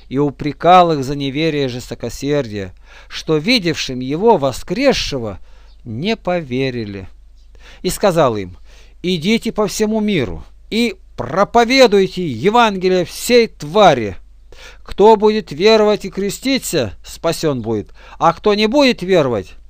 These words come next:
осуждён будет. У веровавших же будут сопровождать сии знамения. Именем моим будут изгонять бесов,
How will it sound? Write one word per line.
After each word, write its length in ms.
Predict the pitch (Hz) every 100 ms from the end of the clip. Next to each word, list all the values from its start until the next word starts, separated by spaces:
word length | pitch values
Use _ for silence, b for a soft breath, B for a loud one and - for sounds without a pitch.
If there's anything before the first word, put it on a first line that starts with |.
| - - - - -
осуждён 640 | 156 - 151 117 131 113
будет. 400 | 104 104 92 - - - - b b b b
У 120 | 120
веровавших 680 | 117 202 202 175 156 147 117
же 120 | 123
будут 300 | 165 185 175
сопровождать 680 | 151 139 139 135 160 190
сии 280 | - 170 190
знамения. 720 | 156 170 185 160 113 101 87 - - - b b b
Именем 560 | 127 185 202 202 196 190
моим 480 | 190 190 208 202
будут 320 | 151 185 202 196
изгонять 560 | 180 156 175 190 190
бесов, 680 | 139 170 165 - 85 -